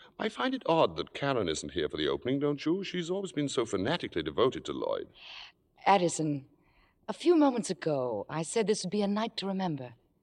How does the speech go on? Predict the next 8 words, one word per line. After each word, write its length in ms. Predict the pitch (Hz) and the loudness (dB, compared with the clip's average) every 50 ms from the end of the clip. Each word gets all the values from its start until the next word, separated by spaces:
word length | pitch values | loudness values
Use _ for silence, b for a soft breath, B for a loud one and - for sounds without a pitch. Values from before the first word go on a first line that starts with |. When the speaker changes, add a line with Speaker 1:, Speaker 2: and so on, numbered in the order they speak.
| _ _ _ _ _ _ _ _ - | _ _ _ _ _ _ _ _ 6
Speaker 2:
I 160 | 180 185 190 | 8 8 8
didn't 320 | 175 220 220 277 269 - | 6 6 4 4 2 2
mean 460 | 233 233 240 233 196 165 151 135 127 123 | 0 0 2 2 2 2 0 -2 -4 -8
just 400 | - - 202 202 160 - - - - _ _ _ | -4 -2 -2 -2 -2 -4 -10 -14 -16 _ _ _
the 60 | - - | -20 -20
theater. 320 | - - 220 185 139 - - - _ _ _ - | -4 -4 -2 -2 -2 -8 -14 -20 _ _ _ -8
Speaker 1:
What 200 | - 95 92 87 | 0 2 2 4
else? 340 | 92 80 60 53 - - - | 4 2 0 0 -4 -10 -20